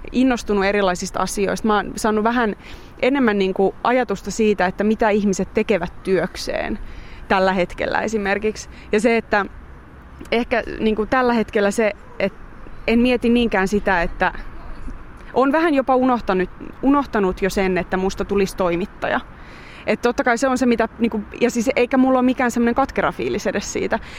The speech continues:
vaan se, että mä ajattelen sitä mahdollisuutena, että nyt mä voin, niinku, löytää jonkun aivan uuden polun. Ja se on ehkä tosi semmonen kiinnostavakin ajatus tällä hetkellä, mut sit just se, että, että siinä kohtaa, kun se työttömyys on sit jatkunut jo vaikka se viisi vuotta, niin ehkä sitä ei enää jaksa innostua siitä ajatuksesta, mut,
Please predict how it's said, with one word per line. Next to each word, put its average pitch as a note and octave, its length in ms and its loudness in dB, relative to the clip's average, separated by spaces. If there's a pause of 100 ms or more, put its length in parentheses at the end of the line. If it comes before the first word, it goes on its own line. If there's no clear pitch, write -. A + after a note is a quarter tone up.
(120)
vaan A3+ 120 2
se, A#3+ 140 2
että A#3 100 2
mä A#3 100 4
ajattelen A#3 420 0
sitä A#3+ 140 -2
mahdollisuutena, F3+ 800 0
että G#3 140 2
nyt B3 80 4
mä A#3+ 140 4
voin, A3+ 200 2
niinku, G3+ 240 2
löytää G#3+ 280 2
jonkun G3 320 0
aivan F#3+ 320 0
uuden F3+ 340 0
polun. G#3 340 -2 (280)
Ja G3+ 80 2
se A3+ 120 4
on A3+ 100 2
ehkä A3+ 220 0
tosi A3 240 -2
semmonen G#3+ 480 2 (260)
kiinnostavakin G#3 760 0 (600)
ajatus F#3+ 400 0
tällä F#3 240 0
hetkellä, F#3+ 380 0
mut G3+ 160 2
sit A3+ 180 0
just A3+ 180 0
se, G#3+ 160 2
että, G3 280 0 (100)
että G3+ 160 -2
siinä A3 220 4
kohtaa, F#3+ 460 0 (1040)
kun G3+ 160 2
se G#3+ 80 0
työttömyys G3+ 480 0
on G3+ 100 2
sit G#3 160 -2
jatkunut G#3 340 0
jo F3 80 0
vaikka F#3 180 0
se G3+ 140 0
viisi F#3+ 260 0
vuotta, - 280 -2
niin F#3 120 0
ehkä G3 160 -2
sitä F#3+ 240 0
ei F#3+ 100 2
enää G3 180 2
jaksa F#3 280 -4
innostua F#3+ 460 -4
siitä G3+ 260 -4
ajatuksesta, G#3+ 560 -4
mut, A3 160 0